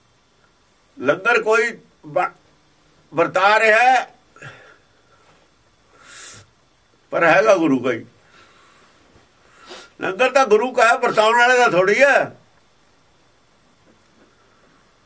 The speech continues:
ਦਾਣਾ ਪਾਣੀ ਗੁਰੂ ਕਾ। ਕੀ ਅਰਦਾਸ ਕਰਦੇ ਸੀ? ਘਰੋਂ 'ਚ ਲੰਗਰ ਛਕਾ ਕੇ ਅਰਦਾਸ ਕੀ ਦੱਸੀ ਸੀ?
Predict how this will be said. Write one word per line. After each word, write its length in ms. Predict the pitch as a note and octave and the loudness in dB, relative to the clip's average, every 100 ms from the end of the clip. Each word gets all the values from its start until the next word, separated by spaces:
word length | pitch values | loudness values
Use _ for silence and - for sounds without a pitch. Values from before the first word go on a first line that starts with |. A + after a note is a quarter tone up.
| _ _ _ _ - | _ _ _ _ -2
ਦਾਣਾ 280 | E3 G#3 | 0 2
ਪਾਣੀ 280 | A3+ A3+ B3+ | 0 0 -2
ਗੁਰੂ 280 | G#3+ G3+ G#3+ | -2 -4 0
ਕਾ। 200 | B3 B3+ | 2 0
ਕੀ 400 | - _ F#3+ G#3 | 0 _ -4 -2
ਅਰਦਾਸ 280 | G#3+ A3 G#3 | 0 0 2
ਕਰਦੇ 300 | G#3 F#3+ G3 | -2 0 -2
ਸੀ? 140 | C#3 C3+ _ _ _ _ - | -4 -16 _ _ _ _ -6
ਘਰੋਂ 340 | G3+ F3+ G3 | 0 2 2
'ਚ 100 | G3+ A3 A#3 A#3 | 2 0 0 0
ਲੰਗਰ 380 | G3 F3+ G#3+ E3 | -2 -2 -4 -4
ਛਕਾ 360 | D#3 F#3 F3+ | -2 0 0
ਕੇ 120 | F3 | 0
ਅਰਦਾਸ 400 | G3+ F#3+ F#3 F3+ | 0 0 2 0
ਕੀ 160 | D3 F#3 | -2 -8
ਦੱਸੀ 380 | F#3 E3+ F3+ E3+ | -6 -6 -6 -6
ਸੀ? 380 | F#3+ C4 G#3 | -4 -4 -6